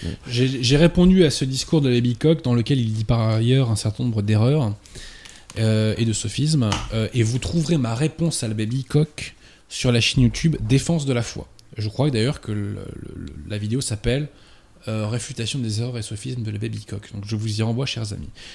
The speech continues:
Speaker 2: Ceci étant posé, donc comme je dis dans, dans cette vidéo, l'abbé Bilcock est courageux du point de vue où il est, de dire qu'il doute de la papalité de Bergoglio, car ce n'est pas la position actuelle de la fraternité Saint-Pédis. Mais le problème, c'est ça, la fraternité Saint-Pédis, si vous voulez, c'est qu'il y a un double discours.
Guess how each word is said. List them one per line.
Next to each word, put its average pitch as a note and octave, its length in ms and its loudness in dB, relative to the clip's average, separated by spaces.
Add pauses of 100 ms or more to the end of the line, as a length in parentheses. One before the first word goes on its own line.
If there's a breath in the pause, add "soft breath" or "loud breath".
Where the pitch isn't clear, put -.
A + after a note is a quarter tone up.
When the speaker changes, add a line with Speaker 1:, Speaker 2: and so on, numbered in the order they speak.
(100)
Speaker 2:
Ceci - 360 2
étant B2 180 -4
posé, A#2+ 260 -2
donc A#2+ 200 -4
comme A#2+ 200 0
je G#2+ 100 0
dis A#2 60 -2
dans, G#2 140 -2
dans G2+ 60 -4 (160)
cette G#2 180 -10
vidéo, A2 400 0 (720 loud breath)
l'abbé A#2 320 2
Bilcock C#3 360 2
est A#2+ 60 -2
courageux A#2+ 480 -2
du A2+ 140 -6
point C3 160 0
de B2 80 0
vue A#2 100 -8 (100)
où D3 160 2
il B2+ 180 4
est, F#3+ 240 2 (340)
de B2 80 -2
dire C#3+ 220 -2
qu'il A#2 180 -6
doute D3+ 260 -2
de A#2+ 60 -2
la A2+ 80 -2
papalité A2+ 460 -6
de - 100 -2
Bergoglio, B2 400 4
car G#2+ 160 -8
ce - 80 -4
n'est A2+ 120 2
pas F3+ 200 6
la F3 100 4
position A#2 420 -2
actuelle A#2+ 240 -2
de C3+ 40 -2
la A#2 60 -2
fraternité A2 340 -6
Saint-Pédis. - 540 -4 (1600 loud breath)
Mais A#2+ 80 4
le C#3 80 8
problème, F3+ 300 8
c'est D#3+ 100 2
ça, E3 300 4
la A#2+ 60 2
fraternité A#2 300 -4
Saint-Pédis, B2 280 0
si - 180 -6
vous A2+ 60 0
voulez, C3+ 180 4
c'est B2 140 -2
qu'il D3 140 2
y B2 60 4
a A#2 40 4
un - 20 4
double D3 220 4
discours. B2 480 -6